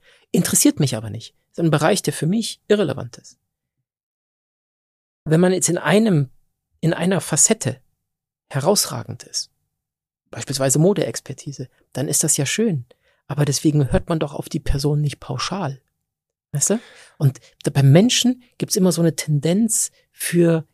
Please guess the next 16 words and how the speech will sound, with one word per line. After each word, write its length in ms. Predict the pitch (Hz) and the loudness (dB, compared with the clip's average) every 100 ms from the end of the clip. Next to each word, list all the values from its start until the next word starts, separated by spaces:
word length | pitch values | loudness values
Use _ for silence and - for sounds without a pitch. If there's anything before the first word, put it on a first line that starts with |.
| _ | _
Idealisierung 1040 | 170 147 165 147 147 131 190 202 143 117 117 _ _ | -2 2 4 4 4 2 0 -2 -2 -4 -6 _ _
und 180 | 135 127 | 0 0
Heldentum. 840 | - 156 220 156 123 - 127 139 - _ _ _ _ _ _ _ - | 2 6 6 4 0 -2 -2 -4 -10 _ _ _ _ _ _ _ -4
Ja? 120 | 214 - _ _ _ _ - | -4 -4 _ _ _ _ -18
K-, 120 | - | -8
kann 140 | - 202 | 2 4
man 80 | 208 | 6
nicht 120 | 175 | 4
einfach 260 | 190 190 | 0 -2
akzeptieren, 480 | 170 - 165 - 220 | -4 -4 -6 0 2
dass 160 | 202 - | 2 2
irgendjemand 600 | 185 185 185 185 175 - | 0 0 0 0 -2 -2
extrem 800 | 147 - - 175 214 262 208 156 _ - | -2 -2 -4 0 0 2 0 -4 _ -4
gut 340 | 208 240 - | 2 2 4
musikalisch 680 | 175 175 175 - 226 147 - | 2 2 -2 -2 0 0 -2
ist, 280 | 131 - | -6 -8